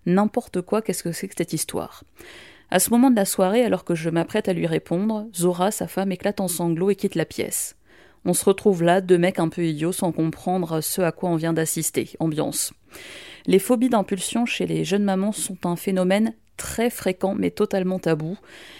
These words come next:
J'ai un bébé, il est fragile, je pense que je pourrais lui faire du mal, non pas parce que je veux le faire, mais parce que c'est si horrible de penser à cela que je n'arrive pas à penser à autre chose. C'est ça en gros une phobie d'impulsion.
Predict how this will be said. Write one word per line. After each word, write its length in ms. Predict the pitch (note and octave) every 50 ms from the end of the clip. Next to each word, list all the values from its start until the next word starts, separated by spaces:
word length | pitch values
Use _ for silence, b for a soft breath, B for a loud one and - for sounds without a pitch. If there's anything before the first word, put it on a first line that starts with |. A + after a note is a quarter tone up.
| B B B B -
J'ai 160 | E3+ E3+ G#3
un 100 | G#3+ G#3
bébé, 360 | F#3 G3 F#3 E3 F3 G3+ - -
il 120 | G#3 F#3+
est 40 | F#3+
fragile, 560 | - - - F3+ F3 D#3+ D#3+ F#3+ G#3+ A3 G#3+
je 140 | A3 - F3+
pense 320 | F3 - - A#3 A3+ - -
que 80 | G3+
je 100 | E3+ E3
pourrais 440 | F3 - - - A#3+ A#3 A3+ A#3+ B3
lui 120 | A3+ G#3
faire 220 | G3+ - G3+ F#3+ F3
du 120 | E3+ F3
mal, 360 | F3 F3 F#3 G#3 A3 G#3+ -
non 180 | F3+ F3 F3+ F3
pas 160 | E3+ F#3+ F#3+
parce 260 | F#3+ F3 E3+ - -
que 120 | - - E3
je 160 | D3+ - D#3
veux 300 | D3 D3 D#3 F3 G#3 A#3
le 120 | A3+ G3
faire, 400 | F#3 - - - F#3+ A3 A#3 - B B B B B B B B
mais 100 | F3 F3
parce 240 | - E3+ E3 - -
que 80 | F#3+
c'est 220 | F#3 - - E3+ E3
si 280 | - - - - B3
horrible 460 | B3+ A#3+ G#3+ G#3 A3+ A3 F#3 E3+ - D#3
de 80 | E3
penser 400 | E3 - - G3+ G3+ - - G#3+
à 80 | G3 F3+
cela 300 | F3 - F3 F3 G3 G#3
que 100 | - G3
je 120 | F#3 F3
n'arrive 320 | F3 D#3+ D#3+ D#3+ - - -
pas 220 | - G3+ G#3 - -
à 80 | - D#3+
penser 420 | - - E3 E3 - - G3 G3 -
à 100 | - F3
autre 260 | E3+ E3+ - - E3
chose. 220 | D#3 - D#3+ D3 -
C'est 160 | - - E3
ça 200 | - - E3 D#3
en 120 | D3+ D3
gros 320 | D3+ D3 D3 D#3+ F3 E3+ E3
une 260 | D3+ D3+ D3+ D3 D3
phobie 300 | - - - D#3+ D#3 E3
d'impulsion. 560 | E3 D#3 D3 - - - - - - B3+ B3